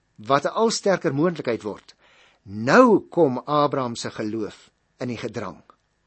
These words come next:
Kan jy iets van jouself daarin teruglees? Hy is mos nou maar net 'n gewone mens soos jy en ek. Hy is nie half God nie. 'n Mens wat graag wil bly lewe.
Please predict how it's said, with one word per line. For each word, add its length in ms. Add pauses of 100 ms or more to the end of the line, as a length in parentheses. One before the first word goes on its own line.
(600)
Kan 180
jy 140
iets 300
van 140
jouself 500
daarin 320
teruglees? 720 (800)
Hy 100
is 260
mos 160
nou 100
maar 120
net 320
'n 80
gewone 760
mens 560
soos 260
jy 220
en 80
ek. 440
Hy 100
is 140
nie 120
half 280
God 340
nie. 200 (500)
'n 120
Mens 500 (440)
wat 180
graag 460
wil 140
bly 200
lewe. 500